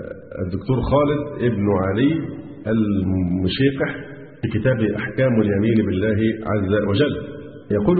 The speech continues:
"قد يحلف الإنسان على فعل أو ترك منسوب إليه"، يعني ينسب إلى نفسه، كأن يقول: "والله لأفعلن كذا"، "سمت يا نفس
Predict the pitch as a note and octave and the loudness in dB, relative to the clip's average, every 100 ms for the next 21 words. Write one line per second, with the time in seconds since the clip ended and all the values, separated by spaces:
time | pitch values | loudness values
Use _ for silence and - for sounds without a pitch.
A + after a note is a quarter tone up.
0 | E3+ B2+ C3+ G#3 D#3 C3 C3 B2+ A2 D3+ | 2 2 2 0 0 -2 -2 -2 0 2
1 | B2+ A2+ A2+ A2 F#2 - - D3 G2+ A#2 | 2 2 2 2 0 -6 0 0 2 2
2 | A#2+ A#2 G#2+ G#2 G#2 F#2+ - C#3 C3+ C#3 | 2 2 2 2 2 2 0 0 0 -2
3 | C3 C#3 - G#2 G#2 - C#3 B2 B2 B2 | 0 -2 -2 -2 0 0 2 2 2 0
4 | - A2 G#2 D#2 - - - - E2+ F#2 | -2 0 0 0 -6 -12 -16 -8 -4 -2
5 | F#2+ G2+ - B2 G#2 G#2 G#2 - F#2+ G#2 | 0 -2 0 0 2 2 0 -2 0 0
6 | F#2+ C3 A2+ G#2 A#2+ C3+ G#2 F#2+ F2 F#2+ | 2 2 2 2 2 2 2 -2 -2 0
7 | A#2 A2 F#2+ G2 D#2+ - - - - - | 2 2 2 -2 -4 -8 -14 -16 -20 -2
8 | A#2+ A#2 A2+ G#2+ F#2 - - - G2 G2 | 0 0 -2 -2 -2 -4 -10 -6 2 2
9 | G2 A#2 - - | 4 2 0 2